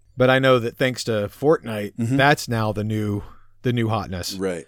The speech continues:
Speaker 1: Is, like, those, you know, open world battle royale style run in gun, and, you know, and that's fine 'cause that's cool 'cause you still get to talk to your friends and stuff.
Speaker 2: Yeah.
Speaker 1: But I don't know.
Speaker 2: I could see that being cool with Vampire if, if you're playing, like, a Brujah, a Gangrel, a, uh, you know, uh,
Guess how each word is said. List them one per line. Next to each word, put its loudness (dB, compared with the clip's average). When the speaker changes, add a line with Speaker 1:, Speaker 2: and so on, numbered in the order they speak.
Speaker 1:
Is, -2
like, -2
those, 0
you -4
know, -4
open -2
world -2
battle 0
royale -2
style -4
run -4
in -4
gun, -2
and, -8
you -4
know, 0
and -2
that's 2
fine 4
'cause 0
that's 0
cool 2
'cause -4
you -6
still -4
get -2
to -4
talk -2
to -8
your -4
friends -4
and -4
stuff. -8
Speaker 2:
Yeah. -6
Speaker 1:
But -8
I 2
don't -6
know. -12
Speaker 2:
I 0
could -2
see 0
that 6
being 4
cool 0
with 2
Vampire 0
if, -6
if 2
you're 0
playing, -2
like, -4
a -4
Brujah, 0
a -2
Gangrel, -2
a, -2
uh, -6
you -4
know, -4
uh, -4